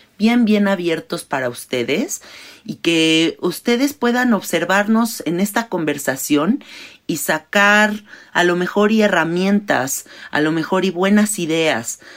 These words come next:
para llevar esta época con sus parejas con mucho respeto y con mucho amor, porque eso creo que son la clave de, de, de estar bien, ¿no? El respeto y el amor.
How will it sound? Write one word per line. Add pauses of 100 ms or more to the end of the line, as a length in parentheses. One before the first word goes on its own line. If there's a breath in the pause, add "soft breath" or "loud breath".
(260 loud breath)
para
llevar
esta
época
con
sus
parejas (480 loud breath)
con
mucho
respeto
y
con
mucho
amor,
porque
eso
creo
que
son
la
clave (440 loud breath)
de,
de,
de
estar
bien, (160)
¿no?
El
respeto
y
el
amor.